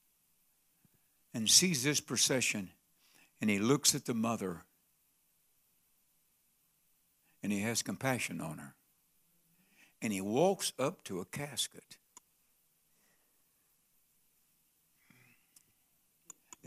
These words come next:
Do, do you, do, do you, do you see the,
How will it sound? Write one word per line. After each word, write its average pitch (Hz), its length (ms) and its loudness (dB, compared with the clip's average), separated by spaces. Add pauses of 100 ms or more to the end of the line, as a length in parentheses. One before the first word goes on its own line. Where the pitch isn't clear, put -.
(180)
Do, 147 180 -8
do 143 160 -4
you, 196 180 0 (120)
do, 143 140 -2 (140)
do 127 80 0
you, 240 340 4
do 131 80 2
you 247 160 6
see 240 220 2
the, 117 200 2